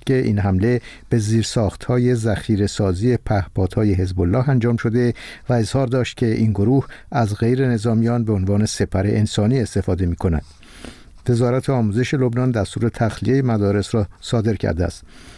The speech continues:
این حمله در پی پرتاب چندین راکت از لبنان به اسرائیل انجام شد، اما حزب الله هر گونه مسئولیت در این حمله را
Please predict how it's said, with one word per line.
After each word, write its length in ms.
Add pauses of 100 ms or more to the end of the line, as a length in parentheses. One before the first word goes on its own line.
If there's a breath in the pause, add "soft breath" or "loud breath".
(160 loud breath)
این 140
حمله 400 (180 loud breath)
در 220
پی 220
پرتاب 520
چندین 460
راکت 360
از 160
لبنان 440 (180)
به 80
اسرائیل 380
انجام 280
شد، 220 (440 loud breath)
اما 240
حزب 220
الله 260
هر 240
گونه 320
مسئولیت 560
در 100
این 140
حمله 300
را 220